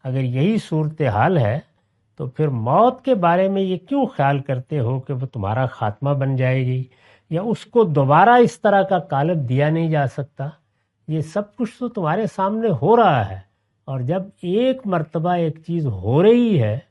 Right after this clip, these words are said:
اور اسی طریقے سے ہو رہی ہے جیسے کہ ہم اسے بیان کر رہے ہیں،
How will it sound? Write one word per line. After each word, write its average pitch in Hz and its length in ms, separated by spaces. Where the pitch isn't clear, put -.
اور 139 140
اسی 277 300
طریقے 262 440
سے 254 120
ہو 170 200
رہی 170 240
ہے 165 80
جیسے 135 380
کہ - 80
ہم 139 180
اسے 160 220
بیان 123 340
کر 123 180
رہے 180 300
ہیں، 123 180